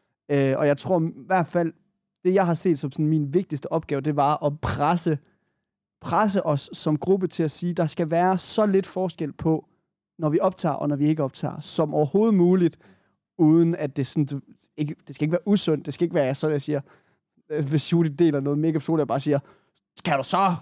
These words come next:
få det ind i podcasten?" Men, men, men, men på en eller anden måde, så er det bare, det er jo, hvis, hvis der er en af os, der sidder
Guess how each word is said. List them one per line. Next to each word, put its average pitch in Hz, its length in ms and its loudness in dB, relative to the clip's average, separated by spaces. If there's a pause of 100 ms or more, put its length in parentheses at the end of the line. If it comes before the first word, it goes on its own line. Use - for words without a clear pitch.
få 190 200 2
det 180 140 6
ind 175 180 4
i 147 60 4
podcasten?" 147 600 -4
Men, 156 220 0 (360)
men, 160 220 2 (220)
men, 165 400 0
men 185 260 -2
på 208 100 4
en 277 80 2
eller 240 120 2
anden 196 120 2
måde, 185 220 2
så 220 120 0
er 226 40 2
det 196 120 0
bare, 175 300 0 (440)
det 220 140 -8
er 226 160 2
jo, 254 180 2 (440)
hvis, 202 420 -2
hvis 185 220 0
der 208 80 0
er - 80 0
en 254 180 2
af - 40 -4
os, 208 160 -4
der 202 80 -4
sidder 170 360 0